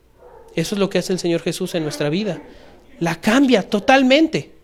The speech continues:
Y aquello que nos definía, aquellos pecados que nos definían en el pasado,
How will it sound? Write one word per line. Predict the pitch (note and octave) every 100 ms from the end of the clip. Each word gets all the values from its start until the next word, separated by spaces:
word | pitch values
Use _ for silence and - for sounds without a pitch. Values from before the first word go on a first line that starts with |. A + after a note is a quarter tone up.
| _ - - -
Y | A3 G#3+
aquello | G3+ G3 D#4 E4 E4
que | C4+
nos | B3 A3+
definía, | G#3 G#3+ B3+ D4 D4+ D4+ - - - - -
aquellos | F#3 C#4 C#4+ D#4+
pecados | C4+ B3+ D#4 F4 -
que | C#4
nos | B3
definían | A3+ A3 A3+ B3 C#4
en | C4
el | A3+
pasado, | G3 F#3 A#3+ D4+ F4 -